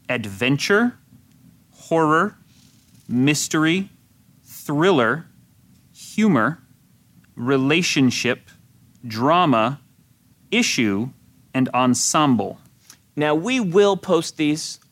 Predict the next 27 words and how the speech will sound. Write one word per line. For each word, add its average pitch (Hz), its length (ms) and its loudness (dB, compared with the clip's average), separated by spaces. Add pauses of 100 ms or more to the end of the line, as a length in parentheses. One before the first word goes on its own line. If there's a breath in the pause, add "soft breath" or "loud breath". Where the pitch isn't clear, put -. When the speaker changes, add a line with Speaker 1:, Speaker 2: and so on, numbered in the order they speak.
Speaker 2:
on 123 180 0
our 135 100 0
liner 101 280 -2
notes, 92 320 -4
and 127 180 -2
we 190 140 0
will 190 120 2
start 160 360 -2
defining 143 540 -2
for 127 220 -2
you, 110 280 -2
even 147 240 0
as 135 180 -2
in 131 200 0
that - 180 -4
post, 127 360 -2 (280 soft breath)
why 160 260 2
some 160 200 -4
of 143 60 -2
these 127 160 -4
are 120 60 -2
different. 98 360 -8
The 151 180 -6
d-, 147 100 -18
distinction 165 600 0
between 127 420 -2
drama 131 640 0